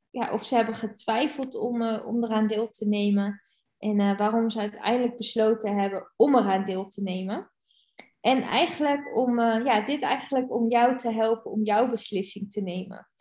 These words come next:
Want misschien twijfel je al een tijdje over of je mee wil doen met de online training. Maar vraag je je af of het je wel voldoende gaat opleveren.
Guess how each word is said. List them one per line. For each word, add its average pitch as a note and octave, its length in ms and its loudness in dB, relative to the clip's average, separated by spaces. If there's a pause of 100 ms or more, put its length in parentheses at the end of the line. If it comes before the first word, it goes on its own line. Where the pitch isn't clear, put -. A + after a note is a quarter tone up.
(340)
Want B3+ 460 2
misschien D#4 440 -6
twijfel C#4 500 0
je B3 140 0
al A#3 200 0
een A3+ 140 -2
tijdje A3+ 720 2 (320)
over B3 460 4
of - 160 -6
je A3 160 2
mee A3+ 240 2
wil B3 160 0
doen A3 260 2
met B3 240 2
de - 120 -4
online G3+ 340 0
training. B3+ 680 0 (800)
Maar G#3+ 360 2
vraag B3+ 360 0
je A#3+ 80 -4
je A3 140 -2
af A#3 240 4 (500)
of C4 220 4
het C4 180 -2
je B3 60 -4
wel A3+ 220 6
voldoende A3 420 2
gaat G3+ 340 -6
opleveren. A#3+ 840 2